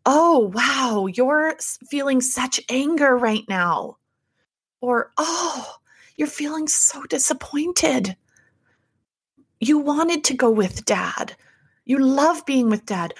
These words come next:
You're feeling so angry. You didn't want to have to do online school. This is hard." So it's naming it and it's coming in with empathy.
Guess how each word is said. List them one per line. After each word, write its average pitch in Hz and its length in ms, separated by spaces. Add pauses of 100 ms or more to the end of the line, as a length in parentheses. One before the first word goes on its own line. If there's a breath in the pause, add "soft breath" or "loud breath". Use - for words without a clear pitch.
(200 loud breath)
You're 294 100
feeling 370 240
so - 340
angry. 320 500
You 254 300
didn't 339 420
want 330 300
to 294 80
have 269 260
to 269 80
do 262 180
online 254 440
school. 247 400
This 339 280
is 415 160
hard." 311 760 (880)
So - 220
it's - 220
naming 233 640
it 415 380
and 220 380
it's - 520 (300)
coming 226 320
in 208 120
with 190 200 (100)
empathy. 190 640